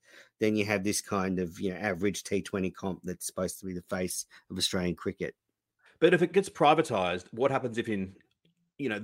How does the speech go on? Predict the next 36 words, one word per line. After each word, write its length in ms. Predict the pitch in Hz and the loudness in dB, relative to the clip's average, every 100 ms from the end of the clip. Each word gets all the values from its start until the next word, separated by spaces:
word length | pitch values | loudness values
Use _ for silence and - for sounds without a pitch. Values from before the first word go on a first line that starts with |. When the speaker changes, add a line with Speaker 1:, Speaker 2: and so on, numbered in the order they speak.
| - | 2
Speaker 2:
I'm 140 | 139 | 4
sure 160 | 131 196 | 8 8
they'd 120 | 135 | 8
make 200 | 120 117 | 6 4
all 80 | 113 | 4
the 80 | 107 | 6
right 200 | 107 92 | 4 4
noises 400 | 104 107 87 85 | 2 2 0 -12
and 100 | 87 | -4
say, 260 | 104 95 | 0 2
"Oh, 180 | 95 90 | 2 0
we're, 220 | 90 90 - _ _ _ | -2 -6 -12 _ _ _
we're 100 | 95 | 0
not 220 | 110 - | 0 0
dr-, 180 | 117 110 | -2 0
gonna 220 | 107 98 | -2 0
do 80 | 98 | 0
anything 260 | 98 87 82 | -2 -2 -2
radical." 420 | 95 104 69 - 95 | 0 -2 -6 -12 0
But 260 | 120 107 - _ _ _ _ _ - _ - | 4 4 2 _ _ _ _ _ -20 _ 4
go 180 | 139 | 6
forward 320 | 131 131 120 - | 8 6 6 4
four 220 | 135 117 | 4 4
or 40 | |
five 280 | 117 101 95 | 4 0 2
years, 340 | 135 90 69 | 0 0 -2
it 80 | 98 | -4
gets 180 | 123 117 | -4 -2
privatised 760 | - 113 104 113 101 95 92 - | -2 -2 0 0 0 0 -2 -6
and, 500 | 110 98 95 92 92 _ _ _ _ - | -4 0 -2 -4 -10 _ _ _ _ -6
um, 520 | 95 87 82 80 82 175 | -2 0 -2 -4 -8 0
you 140 | 170 | 0
know, 100 | - | 2
let's 260 | 135 175 - | 6 6 6
just 260 | 147 - _ _ _ _ | -2 -2 _ _ _ _
say, 500 | - 143 110 95 | -2 4 4 2